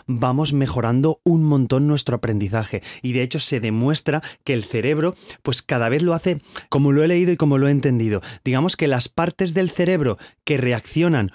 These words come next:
cuando estamos haciendo ese ejercicio, las partes de, del cerebro que, que se estimulan cuando dejamos de hacer el, el ejercicio, siguen estimuladas y de hecho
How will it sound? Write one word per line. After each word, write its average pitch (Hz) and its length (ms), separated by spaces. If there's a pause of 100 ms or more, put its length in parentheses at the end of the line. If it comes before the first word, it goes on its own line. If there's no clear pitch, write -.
(240)
cuando 110 360
estamos 147 340
haciendo 165 380
ese 117 180
ejercicio, 131 600 (180)
las 117 180
partes 135 380
de, 156 220
del 131 180
cerebro 147 520
que, 143 220
que 127 140
se - 160
estimulan 147 640 (280)
cuando 117 300
dejamos 135 380
de 175 60
hacer 151 220
el, 139 140 (100)
el 135 200
ejercicio, 143 560 (360)
siguen 185 460
estimuladas 151 720 (180)
y 151 140
de 135 200
hecho 180 300